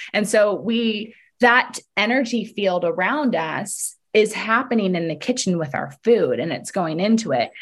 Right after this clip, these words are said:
And I think it's just important for people to know this. You know, you don't have to think about the energy in food and high and low vibration foods as a diet or, you know,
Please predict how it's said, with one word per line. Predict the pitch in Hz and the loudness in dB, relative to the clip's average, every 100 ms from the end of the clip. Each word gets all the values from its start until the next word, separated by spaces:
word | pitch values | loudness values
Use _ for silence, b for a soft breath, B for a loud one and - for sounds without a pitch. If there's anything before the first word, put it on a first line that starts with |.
| B | B
And | - 214 - | 0 2 2
I | 240 | -2
think | 247 - 349 330 | -2 -2 0 0
it's | 262 | -4
just | 285 262 | -4 0
important | 254 233 - 175 240 233 | 2 2 0 0 0 0
for | 214 | -4
people | 208 190 185 202 190 | -4 -8 -2 0 0
to | - - | -2 -4
know | 196 190 180 226 311 | 0 2 2 0 -2
this. | 175 - - - 185 | -4 -8 -8 -8 -2
You | 196 | 0
know, | 180 170 170 B B | 2 0 -4 B B
you | 233 | 2
don't | 254 254 | 2 0
have | - 254 247 - - | -2 -2 -2 -6 -4
to | 254 233 226 220 226 | 0 2 2 0 -2
think | - 226 226 | -8 -4 -2
about | 214 196 190 180 165 - b b - | 0 0 2 2 0 -6 b b -6
the | - | -2
energy | 190 190 185 190 | 0 0 0 -2
in | 180 180 | -2 -2
food | - 170 175 | 0 0 2
and | 175 | -2
high | 170 175 170 165 160 | -4 -4 -2 -2 -4
and | - 180 | -4 -2
low | 170 | 0
vibration | 165 160 165 165 - 170 | 0 -2 -2 -2 -2 -8
foods | - 170 165 165 165 | 0 2 4 2 -2
as | - 170 165 170 165 - | -4 -2 -2 -4 -6 -4
a | 185 | -4
diet | 165 151 156 180 247 - | -2 -2 0 0 0 -2
or, | 175 175 165 165 165 165 B B | -2 0 2 0 -2 -6 B B
you | 208 | 2
know, | 185 170 170 - | 4 4 2 0